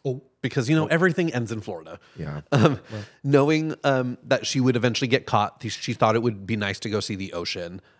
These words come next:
Speaker 2: Um,
Speaker 3: Oh,
Speaker 2: and there was
Speaker 3: yeah.
Speaker 2: also a tattoo artist that Sarah really liked, and she wanted to get some ink.
Speaker 3: Oh.
Speaker 1: Wow.
Speaker 2: Right? <laughs> Which
Speaker 3: Okay.
Speaker 2: I thought that was a weird ad, but
Speaker 3: That is, I mean,
Speaker 2: and I
Speaker 3: okay.
Speaker 2: almost didn't add it in here, but I thought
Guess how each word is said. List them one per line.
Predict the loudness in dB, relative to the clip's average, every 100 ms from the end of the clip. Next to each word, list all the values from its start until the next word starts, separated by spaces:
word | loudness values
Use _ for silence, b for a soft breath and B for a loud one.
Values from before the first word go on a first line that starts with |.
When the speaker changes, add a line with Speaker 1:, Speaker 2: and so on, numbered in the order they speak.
| _
Speaker 2:
Um, | -2 0 -4 -8
Speaker 3:
Oh, | -10 -6 0
Speaker 2:
and | 2
there | 2
was | 0
Speaker 3:
yeah. | 0
Speaker 2:
also | -2 0 0
a | 0
tattoo | 0 -2 -2 -6
artist | -2 -2 -4 -6 -12 -20 _ -4
that | -4
Sarah | 0 0 2
really | 2 2 2
liked, | 0 -2 -4
and | -8 -8
she |
wanted | -8 -8 -10
to |
get | -10 -12
some | -16 -12
ink. | -6
Speaker 3:
Oh. | -6 -8 _ _ _ _ _ _ -18
Speaker 1:
Wow. | -16 -16 -6
Speaker 2:
Right? | 4 4
<laughs> | 4 4
Which | 6 6
Speaker 3:
Okay. | 4 0 2
Speaker 2:
I | 4
thought | 6
that | 6
was | 6 4
a |
weird | 4 4 4
ad, | 2 0 2
but | 4 6 4
Speaker 3:
That | 0 0
is, | -2 -4
I | -6
mean, | -4 -4 -6 -6 2
Speaker 2:
and | 4
I | 4
Speaker 3:
okay. |
Speaker 2:
almost | 4 4 2 2
didn't | -2 0
add | 0
it | 0
in | -2
here, | -2 0
but | 0
I | -2
thought | 2 0 0